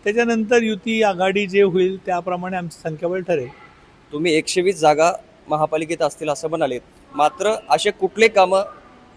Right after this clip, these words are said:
Speaker 2: तुम्ही केलेत पाठीमागच्या पाच वर्षामध्ये की जेणेकरून मतदारांनी तुम्हाला या निवडणुकीमध्ये मतदान केलं पाहिजे?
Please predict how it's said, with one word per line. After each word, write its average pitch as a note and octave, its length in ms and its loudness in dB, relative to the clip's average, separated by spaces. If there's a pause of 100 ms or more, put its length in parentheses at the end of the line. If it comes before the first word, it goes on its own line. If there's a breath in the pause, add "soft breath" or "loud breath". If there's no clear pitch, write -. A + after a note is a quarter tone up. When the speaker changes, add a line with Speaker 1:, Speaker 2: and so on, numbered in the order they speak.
Speaker 2:
तुम्ही E3+ 160 -2
केलेत F#3 280 2 (120)
पाठीमागच्या D#3 680 0
पाच D#3 340 0
वर्षामध्ये C#3 520 -4 (260)
की D3+ 80 -14
जेणेकरून F#3 500 -4
मतदारांनी F3 580 0
तुम्हाला D#3+ 340 -4
या D#3 220 0
निवडणुकीमध्ये D#3 560 -4
मतदान C#3 380 -6
केलं C3+ 340 -12
पाहिजे? A#2 240 -12